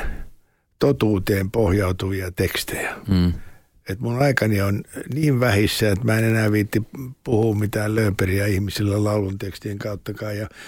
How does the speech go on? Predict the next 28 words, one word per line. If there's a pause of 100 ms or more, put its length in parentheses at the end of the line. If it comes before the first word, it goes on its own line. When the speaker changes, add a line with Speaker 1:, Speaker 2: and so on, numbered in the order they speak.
Speaker 2:
Mm.
Speaker 1:
nyt
me
ollaan
tehty
jo
kuusi
laulua,
jotka
on
kaikki
totuuteen
pohjautuvia
ja
äärettömän
hienoja. (540)
Et
kun
ne
aikanaan
tulee
ulos,
niin
ne
jää
kyllä
elämään.
Että,